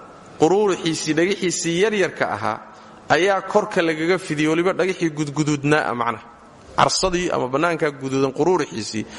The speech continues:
ayaa korka la kaga saydhin oo korka lagaga fidiyey. Saas way macnaha.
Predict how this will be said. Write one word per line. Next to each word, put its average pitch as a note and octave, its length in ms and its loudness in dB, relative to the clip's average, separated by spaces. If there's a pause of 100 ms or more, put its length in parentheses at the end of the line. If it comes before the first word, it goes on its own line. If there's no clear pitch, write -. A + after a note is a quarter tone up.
(180)
ayaa D#3 260 4
korka E3+ 360 2
la C#3+ 100 0
kaga D3 240 0
saydhin C#3 340 0
oo B2 60 -2
korka C3+ 280 -4
lagaga A2+ 260 -4
fidiyey. - 320 -8 (320)
Saas C3+ 240 4
way A2 80 2
macnaha. - 240 -2